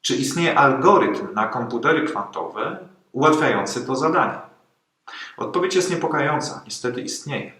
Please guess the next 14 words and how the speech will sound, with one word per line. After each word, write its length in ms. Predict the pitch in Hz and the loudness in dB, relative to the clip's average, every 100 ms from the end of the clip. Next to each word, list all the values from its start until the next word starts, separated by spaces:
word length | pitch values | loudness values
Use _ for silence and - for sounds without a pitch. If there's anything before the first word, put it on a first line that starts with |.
| _ _ _ _ _ _ - - | _ _ _ _ _ _ -18 -2
Już 180 | 120 120 | 0 6
w 40 | |
roku 240 | 190 208 | 6 6
tysiąc 420 | - 185 175 147 147 | 4 2 2 0 0
dziewięćset 440 | 202 208 196 175 | 2 2 2 2
dziewięćdziesiątym 600 | 156 151 143 185 180 175 | 2 0 0 0 0 -2
czwartym 720 | - - 98 - 120 - - - | -2 0 0 0 -6 -6 -10 -6
matematyk 580 | 117 120 143 165 175 - | -2 0 4 4 4 0
z 100 | 147 | 0
M 120 | 131 127 | 0 -2
I 40 | |
T 320 | - 139 - 139 | -2 -4 -2 -2
Peter 180 | 117 | -2
Shor 360 | - - 160 - | -2 0 0 0